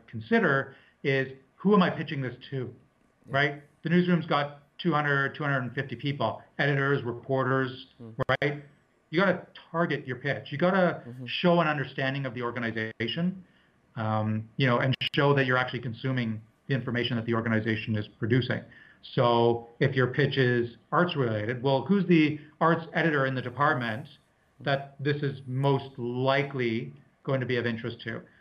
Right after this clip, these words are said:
Speaker 1: Who's the reporter that is most likely going to be writing about the thing that you're trying to pitch? You wanna go to those people directly if you can, because if you just do a blast, which is very typical for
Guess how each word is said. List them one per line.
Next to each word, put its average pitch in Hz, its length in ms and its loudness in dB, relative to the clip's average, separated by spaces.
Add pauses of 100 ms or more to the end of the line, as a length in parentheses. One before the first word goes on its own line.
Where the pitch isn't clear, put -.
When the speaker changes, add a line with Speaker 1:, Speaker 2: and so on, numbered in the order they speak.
Speaker 1:
Who's 185 220 4
the 175 80 6
reporter 151 920 2 (400)
that 131 180 0
is 131 360 -4
most 151 640 2
likely 139 640 0
going 131 200 0
to 127 80 -2
be 120 400 0 (200)
writing 143 560 2
about 123 340 -2
the 123 80 -8
thing 123 280 -4
that 120 120 -6
you're 117 320 0
trying 113 300 -2
to 120 80 -8
pitch? 113 320 -8 (600)
You 135 80 2
wanna 143 180 4
go 143 220 6
to 143 60 6
those 127 280 2
people 139 220 -6
directly 117 720 -4
if - 160 -12
you 113 80 -10
can, 117 400 -4 (560)
because 131 240 2
if 123 100 -2
you 131 80 0
just 151 320 0
do 143 420 2
a 139 60 -6
blast, 127 640 0
which 127 160 -8
is 113 100 -8
very 120 200 -4
typical 120 480 -6
for 113 220 -6